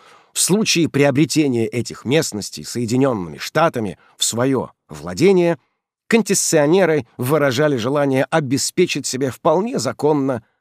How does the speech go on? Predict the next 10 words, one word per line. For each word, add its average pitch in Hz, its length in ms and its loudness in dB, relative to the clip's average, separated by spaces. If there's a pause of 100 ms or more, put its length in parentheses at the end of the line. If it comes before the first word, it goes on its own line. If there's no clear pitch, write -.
составленным 120 1000 -2 (100)
договором. 131 760 -2 (580)
На 139 140 0
случай 139 340 -2
необходимости 143 760 -4 (480)
дать 190 520 0 (260)
победоносный 147 640 2
отпор 208 560 0 (320)
всяким 190 480 2
посторонним 127 720 0